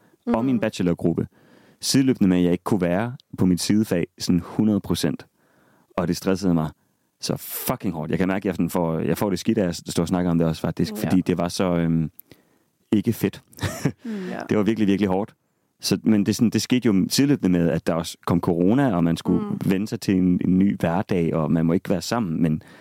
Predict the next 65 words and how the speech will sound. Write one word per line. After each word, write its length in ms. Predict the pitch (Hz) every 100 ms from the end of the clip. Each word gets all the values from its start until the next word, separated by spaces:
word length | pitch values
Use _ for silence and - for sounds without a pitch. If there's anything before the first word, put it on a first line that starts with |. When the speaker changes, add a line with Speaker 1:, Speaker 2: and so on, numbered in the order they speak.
| _
Speaker 1:
jeg 120 | 98 90
var 60 |
også 120 | 95
tutor, 320 | - 127 143 135 _ -
så 120 | 90
det 120 | 92
var 60 | 87
sådan, 280 | 90 82 - _ _ _
jeg 100 | 87
blev 120 | 87
også 160 | 90 127
nødt 180 | 139 -
til 140 | 90
sådan 120 | 90
at 60 | 85
skulle 260 | - 87 82
ud 80 | - _ _ _ _ _
og 220 | 95 80 76
Speaker 2:
Mm. 120 | 98
Speaker 1:
bryde 300 | 101 101 107
min 240 | 98 87 -
boble. 280 | - 101 143 139 _
Det 80 | 110
var 60 | 92
også 180 | 92 -
endnu 140 | 107
en 80 | 98
ting, 180 | 92 -
der 60 |
stressede 380 | 90 - 82 95
mig, 120 | 85 78 _ -
at 160 | 87
Speaker 2:
Ja. 40 | 95
Speaker 1:
jeg 60 |
sådan 120 | 87 90
konstant 360 | 92 - 123
var 80 | 98
sammen 240 | - 92
med 80 | 92
nye 240 | 92 98 110
mennesker. 440 | 87 90 - 85 - _ -
Speaker 2:
Ja. 120 | 214 - - -
Speaker 1:
Så 100 | -
der 60 | 202
var 80 | 196
virkelig, 240 | 131 123
virkelig 160 | 101 104
mange 140 | 101
forskellige 280 | 104 - 95
faktorer, 380 | 90 - 104 113
der 80 | 104
sådan 160 | 95
spillede 260 | 90 95 90
ind 100 | 85
til, 80 | 90
at 120 | 85
jeg 80 | 104
også 280 | 87 82 -
i 60 | 101
sidste 300 | - 95 85
ende 220 | 82 82 - _ _ _ _ _ _ _ - -
gik 140 | 95 101
ned 100 | 90
med 100 | 85
fladet. 300 | 101 78